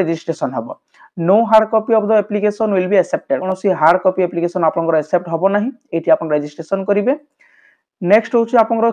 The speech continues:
କ୍ୟାରି ଅନଲାଇନ ଆପ୍ଲିକେସନ ଫର୍ମ ଅରିଜିନାଲ ଡକ୍ୟୁମେଣ୍ଟସ along with one set of copy। ଯେବେ ଆପଣଙ୍କର ଇଣ୍ଟରଭ୍ୟୁ ରହିବ, ଦେଖିପାରୁଥିବେ ଇଏ ରହୁଛି ଆପଣଙ୍କର ଏପିଆର ଇଣ୍ଟରଭ୍ୟୁ, ଆପଣଙ୍କର ଇଣ୍ଟରଭ୍ୟୁ ରହିବ, ଏ ସବୁ ଅରିଜିନାଲ ଡକ୍ୟୁମେଣ୍ଟସ, ଯୋଉ ଆପଣଙ୍କର ଅରିଜିନାଲ ଆପ୍ଲିକେସନ କପି ଆପଣ ନେଇକି ସାଙ୍ଗରେ ଯିବେ।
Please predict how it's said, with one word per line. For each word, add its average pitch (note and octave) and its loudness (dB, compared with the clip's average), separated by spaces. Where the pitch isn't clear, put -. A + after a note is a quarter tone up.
କ୍ୟାରି G3 4
ଅନଲାଇନ G#3+ 2
ଆପ୍ଲିକେସନ G#3 -2
ଫର୍ମ F#3+ 2
ଅରିଜିନାଲ F3+ 0
ଡକ୍ୟୁମେଣ୍ଟସ F3 -2
along F#3+ 2
with G3 -4
one F#3+ 0
set D#3+ -4
of F3+ 0
copy। C#3+ -4
ଯେବେ E3 2
ଆପଣଙ୍କର F#3 -2
ଇଣ୍ଟରଭ୍ୟୁ E3+ 0
ରହିବ, G#3+ 0
ଦେଖିପାରୁଥିବେ G#3 -2
ଇଏ G3+ 4
ରହୁଛି F#3+ 0
ଆପଣଙ୍କର F#3 2
ଏପିଆର F#3+ 0
ଇଣ୍ଟରଭ୍ୟୁ, F#3+ 0
ଆପଣଙ୍କର F#3+ 0
ଇଣ୍ଟରଭ୍ୟୁ F#3 0
ରହିବ, G#3+ 2
ଏ A#3 -2
ସବୁ F#3+ 2
ଅରିଜିନାଲ F3 0
ଡକ୍ୟୁମେଣ୍ଟସ, G#3 -2
ଯୋଉ F3 6
ଆପଣଙ୍କର E3 2
ଅରିଜିନାଲ D#3+ 0
ଆପ୍ଲିକେସନ E3 -4
କପି F3 0
ଆପଣ - -2
ନେଇକି D3 -2
ସାଙ୍ଗରେ C#3+ 0
ଯିବେ। A#2 -14